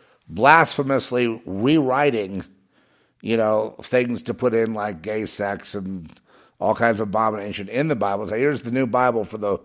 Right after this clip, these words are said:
woke generation. Anyway, it always goes back to, yes, it's always gonna be sex.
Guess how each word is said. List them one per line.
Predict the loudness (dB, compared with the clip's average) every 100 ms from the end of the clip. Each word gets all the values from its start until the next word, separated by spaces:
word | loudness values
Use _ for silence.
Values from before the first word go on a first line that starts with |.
| _ _ _
woke | 2 2 2
generation. | -4 -4 -4 -4 -8 -10 -18 _ _ _ _ _ _ _
Anyway, | -2 0 0 -2 -2
it | 2
always | 6 6 6
goes | 2 0
back | 2 0 -2
to, | -6 -8 _ -16 -16 _ _ _
yes, | 2 6 8 6 2
it's | 2
always | 4 4 2
gonna | 0
be | 0
sex. | -2 0 -2 -2 -8 -18